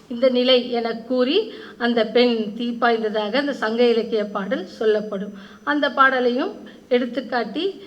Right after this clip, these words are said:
கைமை நோன்பு எவ்வளவு கொடுமையாக கடைபிடிக்கப்பட்டிருக்கிறது என்பதை எழுத்தாளர் எடுத்துக்காட்டுகிறார்.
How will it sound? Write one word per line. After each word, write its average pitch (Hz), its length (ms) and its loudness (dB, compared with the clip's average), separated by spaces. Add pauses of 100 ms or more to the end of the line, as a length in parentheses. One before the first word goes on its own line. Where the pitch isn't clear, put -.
(120)
கைமை 262 360 2
நோன்பு 233 320 0
எவ்வளவு 240 460 4
கொடுமையாக 247 520 4
கடைபிடிக்கப்பட்டிருக்கிறது 220 1160 -4
என்பதை 208 440 -4
எழுத்தாளர் 214 480 -4
எடுத்துக்காட்டுகிறார். 202 840 -6